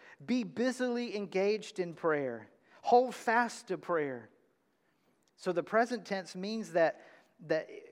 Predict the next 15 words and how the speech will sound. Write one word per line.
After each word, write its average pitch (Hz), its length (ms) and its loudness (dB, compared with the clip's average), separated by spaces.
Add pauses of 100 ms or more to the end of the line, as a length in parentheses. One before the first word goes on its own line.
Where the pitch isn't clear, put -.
(380)
it 202 160 4
ought 202 260 4
to 208 240 -6
invoke, 170 720 0
we 185 160 0
ought 220 180 2
to 202 200 -4
invoke 185 800 0
and 165 180 -8
plead 226 640 -4
and 185 160 -6
approach 190 600 -2
God 202 300 4
repeatedly, 190 920 2 (360)
habitually, 196 880 4